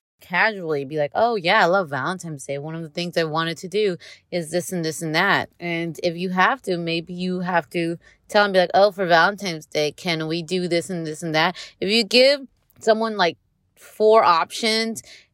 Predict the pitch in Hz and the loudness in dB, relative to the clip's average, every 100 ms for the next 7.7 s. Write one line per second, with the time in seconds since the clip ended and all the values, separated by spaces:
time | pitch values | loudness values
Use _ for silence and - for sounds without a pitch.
0 | - 220 220 240 233 233 226 226 - 190 | 2 4 6 4 2 0 -2 -8 -8 -2
1 | 185 190 202 208 - 196 196 196 196 180 | 6 8 8 4 0 0 0 2 2 4
2 | 190 185 - 190 175 175 - 170 131 175 | 0 0 -8 -8 -6 -6 -6 -8 -4 -4
3 | 165 - 151 147 139 127 95 175 - 185 | -4 -4 -4 -4 -6 -8 -6 -4 2 4
4 | 180 180 175 160 175 151 175 175 175 202 | 4 0 0 -2 -2 -2 2 2 2 -4
5 | 151 170 165 151 151 156 165 - _ _ | -4 -4 -2 0 2 0 -2 -10 _ _
6 | _ 175 180 175 160 196 160 180 160 165 | _ -6 -6 -6 -8 -8 -4 0 0 0
7 | 202 151 175 170 165 180 | -6 -4 2 4 6 4